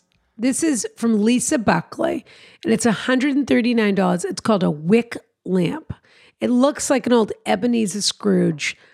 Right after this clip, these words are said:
uh, candle holder, but it's sort of an elevated, brassy, kind of gorgeous version. She says, "This is the perfect gift for the person who has everything. The wick light is stunning in person, has several, uh, light brightnesses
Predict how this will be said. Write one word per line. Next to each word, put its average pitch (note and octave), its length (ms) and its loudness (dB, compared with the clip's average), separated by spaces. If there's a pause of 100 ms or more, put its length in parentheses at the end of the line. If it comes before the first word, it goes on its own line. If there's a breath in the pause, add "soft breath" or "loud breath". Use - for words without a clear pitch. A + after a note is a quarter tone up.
(240 soft breath)
uh, F3+ 340 2 (360)
candle A3 400 2
holder, - 500 -2 (480 soft breath)
but - 400 0 (320)
it's - 180 -4
sort A#3 220 2
of G3 100 -2 (160)
an A3 160 -2 (120)
elevated, G#3 640 0
brassy, G3 600 0
kind F3 280 -2
of D#3+ 160 -10
gorgeous F3 440 0
version. F3+ 460 -2
She A3 160 0
says, G3+ 260 2
"This A#3 200 -2
is G#3+ 100 -4
the G3 80 0
perfect C4 540 -2
gift F#3 160 0
for F#3+ 80 -8
the G3 80 -2
person G3 280 -2
who F#3+ 80 2
has F#3 160 0 (140)
everything. F#3 640 -2 (320 loud breath)
The A3 80 0
wick A#3+ 280 2
light A3+ 280 0
is F#3 100 -8
stunning A#3+ 420 0
in A#3 120 -6
person, A3 340 -2
has F3+ 160 0
several, G#3+ 480 0 (420 loud breath)
uh, F#3+ 280 2 (100)
light A3 340 2
brightnesses A3+ 840 -2